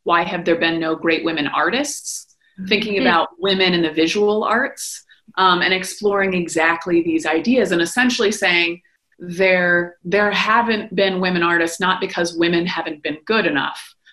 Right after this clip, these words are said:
Speaker 1: but because they haven't been allowed a seat at the table. And she kind of looks at the history of Western art, um, and, and thinks about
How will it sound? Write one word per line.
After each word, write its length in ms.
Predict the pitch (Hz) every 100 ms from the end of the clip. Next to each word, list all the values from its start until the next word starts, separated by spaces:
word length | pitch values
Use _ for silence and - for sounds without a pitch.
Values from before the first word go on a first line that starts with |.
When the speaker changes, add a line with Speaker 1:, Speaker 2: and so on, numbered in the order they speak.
| _
Speaker 1:
but 160 | 185 175
because 300 | 180 - 170
they 100 | 170
haven't 400 | 170 185 190 170
been 80 | 170
allowed 400 | 160 143 147 151
a 60 |
seat 300 | 151 - 170
at 100 | 151
the 80 | - -
table. 380 | - 156 151
And 100 | 135
she 140 | - -
kind 180 | 180 156
of 60 |
looks 260 | 160 160 -
at 60 |
the 60 | 160
history 400 | - 180 - 170
of 100 | 156
Western 500 | 156 151 - 160 147 -
art, 340 | 156 - - - - _ _ 180 - 170
um, 480 | 160 147 139 147 -
and, 400 | 165 151 147 - 175
and 300 | 165 165 -
thinks 280 | 233 226 208
about 420 | 175 160 160